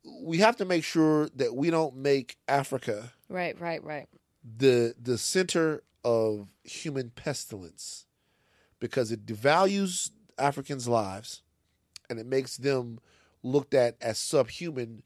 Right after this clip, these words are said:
Speaker 2: Right.
Speaker 1: by, by other people.
Speaker 2: Mm-hmm.
Speaker 1: Right? This disease, this outbreak right now didn't, didn't start in Africa. It started somewhere in Europe, however it started, and now it's all over America. I hope everyone's cool. Be, be, you know, take care of your health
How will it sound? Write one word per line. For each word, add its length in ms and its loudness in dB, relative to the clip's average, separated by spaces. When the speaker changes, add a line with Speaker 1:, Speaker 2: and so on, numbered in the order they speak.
Speaker 2:
Right. 340 -14
Speaker 1:
by, 260 2
by 120 0
other 260 -2
people. 380 -14
Speaker 2:
Mm-hmm. 260 -14
Speaker 1:
Right? 140 -10
This 360 -14
disease, 340 -2
this 220 -4
outbreak 320 4
right 160 4
now 160 2
didn't, 280 -6
didn't 200 -8
start 280 4
in 80 -6
Africa. 280 -14
It 40 -20
started 380 2
somewhere 280 -2
in 80 -6
Europe, 380 0
however 380 4
it 100 -6
started, 500 0
and 120 -20
now 200 -4
it's 120 -10
all 220 -4
over 140 -8
America. 400 -10
I 140 -12
hope 180 -6
everyone's 440 -10
cool. 180 -10
Be, 240 -4
be, 320 -8
you 120 -10
know, 120 -12
take 140 -2
care 120 4
of 60 2
your 80 -4
health 320 -10